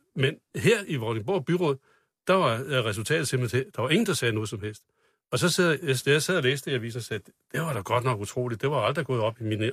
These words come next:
egen lille butik." Øh, og, og, og der kunne sådan, øh, øh, to, øh, øh, beslutninger af, af, af den tyngde her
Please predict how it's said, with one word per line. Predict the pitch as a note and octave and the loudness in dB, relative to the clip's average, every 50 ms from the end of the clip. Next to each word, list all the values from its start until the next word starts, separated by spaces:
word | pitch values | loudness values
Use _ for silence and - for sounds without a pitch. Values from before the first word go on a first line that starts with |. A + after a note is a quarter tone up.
| - | -2
egen | - A#2+ C3+ | 0 0 0
lille | C#3 C3+ C#3 C#3+ | 0 0 -2 -4
butik." | - C#3 - - - B2+ B2 _ _ _ _ _ _ _ _ _ _ - | -6 -8 -8 -6 -6 -6 -6 _ _ _ _ _ _ _ _ _ _ 2
Øh, | C#3 B2 A2+ A2 A2 A#2+ - | 4 4 4 4 2 2 0
og, | B2+ A2+ - | -2 -4 -2
og, | - A#2 G#2+ - - | -4 -6 -6 -6 -8
og | C3 A2 - | -6 -2 -2
der | B2+ B2+ | -2 0
kunne | D#3+ D3+ | 0 0
sådan, | B2+ - C#3 D3 C3 A#2+ B2+ | 2 2 2 2 0 -2 -2
øh, | B2 A#2 A2+ A#2 A2 A2 G#2 - | -4 -4 -4 -4 -6 -8 -8 -6
øh, | A#2 A2 G#2 | -4 -4 -2
to, | - - C3+ C#3 D3 D3 D#3 | 0 0 0 0 0 -2 -2
øh, | C#3 A#2 A2+ G#2+ A2 - - A2 G#2+ G#2 _ _ _ - | 0 0 0 0 -2 -4 -4 -6 -6 -8 _ _ _ -4
øh, | A#2+ A2+ G#2+ - - | -4 -4 -4 -6 -6
beslutninger | C3 - - C#3 C#3+ C#3 D3 B2 A2+ G#2+ G#2+ - | -4 -2 0 0 2 2 2 2 2 2 -2 -4
af, | A#2+ A#2 A2 G#2 - | -6 -6 -6 -6 -6
af, | A2+ A2+ - | -8 -8 -8
af | A#2 - | -4 0
den | - F3+ E3+ | 0 0 2
tyngde | - C3+ B2 B2 A#2+ | 2 2 2 2 4
her | A2+ A2+ | 2 2